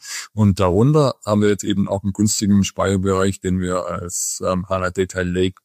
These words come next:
Files bezeichnen. Und, ähm, dort lassen sich in diesem Object Store, ähm, dann, ähm,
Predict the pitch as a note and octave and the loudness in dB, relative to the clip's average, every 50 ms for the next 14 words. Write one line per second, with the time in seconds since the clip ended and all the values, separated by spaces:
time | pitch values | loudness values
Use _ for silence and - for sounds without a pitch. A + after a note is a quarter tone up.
0 | _ - - - - - F2+ F2+ F2 F#2 G2 G2 F#2 E2+ - - _ - F2+ - | _ -16 -14 -12 -8 -4 -2 2 4 6 6 6 4 2 -2 -8 _ -10 -8 -6
1 | - G2 F2 F2+ F2 - G2 F2 E2+ _ _ - - - - - _ - F#2+ F#2 | -4 -2 -2 -4 -4 -4 -4 -4 -6 _ _ -20 -18 -18 -18 -16 _ -6 -4 -2
2 | F2+ E2+ - - F#2+ F#2 F#2+ F2+ - A2 A2 - C3+ B2+ A#2+ C3 A#2 - A#2 G#2 | -2 -2 -2 -2 0 0 0 0 0 -2 0 2 2 2 2 2 0 0 0 -2
3 | - - - - A2 G2 G2+ G2+ F#2 G2+ F#2+ G2 F#2+ - - - G2 - - - | -4 -4 -4 0 0 2 2 2 2 2 0 0 -4 -4 -4 -4 -4 -4 -4 -2
4 | - A#2 A2+ A#2 A#2+ A#2 G#2+ _ _ _ _ _ _ _ _ - - G2 F#2 F#2 | 2 2 4 4 2 0 -2 _ _ _ _ _ _ _ _ -8 -4 0 2 2
5 | F#2 F#2 F#2 F#2 F2+ F2 _ - F#2+ F2+ F2+ F2+ F2+ F2+ F2+ E2 - - F#2+ F#2 | 2 2 0 0 -2 -4 _ -2 0 0 2 2 0 0 -2 -6 -8 -8 -6 -4
6 | F2+ F2+ F2+ F2 F2 E2+ | -4 -2 -2 -4 -6 -8